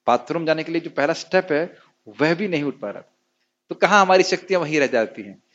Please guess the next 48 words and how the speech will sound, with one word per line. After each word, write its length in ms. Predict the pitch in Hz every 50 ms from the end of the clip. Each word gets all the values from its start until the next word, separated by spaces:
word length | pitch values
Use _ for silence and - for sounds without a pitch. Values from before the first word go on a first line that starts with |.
| _ _ _ _ _ -
इसलिए 480 | 135 - - 160 165 180 165 170 185
इस 280 | 185 - 156 143 - 135
व्यक्ति, 300 | 139 135 - - - 170
किसी 360 | - - _ 151 139 - 180
भी 100 | 180 185
व्यक्ति 360 | 143 139 139 139 - - 165
को 160 | 156 160 165
ये 60 | 160 147
अहंकार 480 | 117 117 120 131 139 135 156 151 147
नहीं 160 | 143 135 160
करना 220 | 151 156 147 151 151
चाहिए 200 | - 170 180 190
और 60 | 185
इस 60 | 170
भ्रम 260 | 151 127 139 156 185
में 160 | 196 208 220 214
नहीं 220 | 214 202 208 214
रहना 180 | 208 208 208 208
चाहिए 180 | 208 214 208
कि 80 | 208 208
वृद्धावस्था 600 | 160 160 156 156 151 160 180 180 175 175 - 190
में 100 | 180 175
जाके 220 | 175 165 170 170
भक्ति 280 | 143 135 135 - - 143
करूंगा। 380 | - 127 117 110 104 98 - _ _ _ _ _ _ _ _ _ _ _ _ _ _ _ _ _ _ _ _
जब 120 | 120 117 113
जीवन 260 | 113 127 143 151 160
में 80 | 165 151
इस 80 | -
समय 100 | 175 165
भक्ति 280 | 151 139 139 - - 175
करेगा 340 | - 170 156 170 170 185 175
तब 180 | - 170 156
आगे 160 | 147 143 147
जाकर 260 | 139 139 131 - 139 135
के 100 | 139 120
भक्ति 260 | 117 113 - - 120
कर 160 | - 110 104
पाएगा। 280 | - - 95 98 107 110
तो 140 | - 160
इसलिए 220 | 160 147 165 175 165
शक्तियां 480 | - - 151 - - 185 185 196 196
भी 120 | 175 196 208
एक 120 | 196 170
जैसी 200 | 175 165 - 175
नहीं 120 | 156 143 - -
थी। 40 | 123
सर्वज्ञता, 880 | - 180 180 185 202 196 180 180 196 196 - 190 190 190 - -